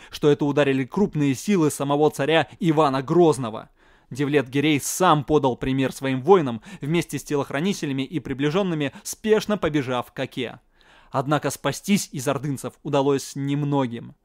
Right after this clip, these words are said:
Среди убитых были сын, внук и зять хана. В плен попало много крымских и нагайских мурс. Русская конница преследовала отступавших и третьего августа разбила на Оке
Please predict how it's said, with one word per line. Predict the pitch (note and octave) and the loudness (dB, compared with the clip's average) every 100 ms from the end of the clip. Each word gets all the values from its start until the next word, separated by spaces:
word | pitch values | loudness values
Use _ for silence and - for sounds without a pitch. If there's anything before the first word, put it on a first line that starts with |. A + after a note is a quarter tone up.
| _ _ _ | _ _ _
Среди | - D#3+ D3+ | -4 -2 4
убитых | E3+ E3+ D#3 C3+ | 2 2 -2 -4
были | B2+ D3 B2 | -2 -2 -2
сын, | - - F#3 A2+ G#2+ _ | -4 -2 0 -2 -10 _
внук | C3 E3 G3 D3 - - | -6 0 0 -2 -8 -12
и | D#3+ | -10
зять | B2 C#3+ B2 - | -4 -4 -4 -6
хана. | C3+ A#2+ A2 - _ _ _ | -8 -8 -10 -18 _ _ _
В | - - | -18 -4
плен | F#3+ G#3 C3 | 0 0 -2
попало | - C#3 D#3+ D3+ | -4 -2 2 2
много | D3 D#3 E3 D3 B2+ | 2 0 0 0 -2
крымских | - D3+ G3+ F#3 - B2 | -6 -2 -2 -2 -6 -10
и | - E3 | -6 -4
нагайских | C#3 B2+ B2 C3 A#2+ - - | -2 -4 -2 -2 -4 -8 -8
мурс. | C#3+ B2 - - _ _ _ _ - | -6 -8 -10 -18 _ _ _ _ -4
Русская | D#3 F#3 - E3+ | 0 0 0 -2
конница | - G#3 F3+ E3+ E3 D3+ | 2 2 2 0 -2 -4
преследовала | F#3+ F#3 G3+ G#3 D#3 C3 B2+ | -4 -4 2 4 4 2 0
отступавших | A#2+ - C#3+ F3+ F3+ - B2 - | -4 -8 -2 0 0 -4 -14 -8
и | F3 | -8
третьего | C3+ D#3+ D#3 C3 C3 C#3+ | -2 2 2 0 0 2
августа | D#3+ C#3+ - B2 - - | 2 0 -6 -8 -8 -10
разбила | - D3 C3 D#3 C3+ | -2 0 0 0 0
на | B2+ A#2+ | 0 -2
Оке | B2 - D#3+ | -4 -2 -2